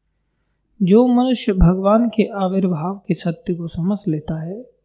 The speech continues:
वह इस बहुबंधन से मुक्त हो जाता है और इस शरीर को छोड़ते ही वह तुरंत भगवान के धाम लौट जाता है। <clears throat> बहुबंधन से जीव की ऐसी मुक्ति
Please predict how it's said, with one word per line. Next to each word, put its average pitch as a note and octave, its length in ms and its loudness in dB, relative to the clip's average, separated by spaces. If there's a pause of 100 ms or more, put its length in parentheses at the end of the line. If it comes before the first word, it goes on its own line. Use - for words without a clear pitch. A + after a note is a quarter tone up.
(140)
वह G3+ 280 -8
इस F#3 220 -16
बहुबंधन E3+ 680 -4
से D#3+ 200 -14
मुक्त F3+ 300 -8
हो C#3+ 80 -10
जाता D3+ 340 -20
है - 220 -20 (1040)
और B3 300 4
इस A3 180 -2
शरीर F#3 380 -4
को F#3 180 -4
छोड़ते E3+ 460 -6
ही F3 400 -4
वह D#3 140 -10
तुरंत G#3 680 -6 (120)
भगवान E3 440 -4
के E3 160 -10
धाम D3 320 -12
लौट D3 240 -14
जाता D#3 380 -20
है। - 100 -20 (500)
<clears throat> - 760 4 (1300)
बहुबंधन A#3+ 720 4
से A#3 220 0
जीव G3+ 340 -2
की F#3+ 360 -2
ऐसी F3 320 -2
मुक्ति E3 600 -2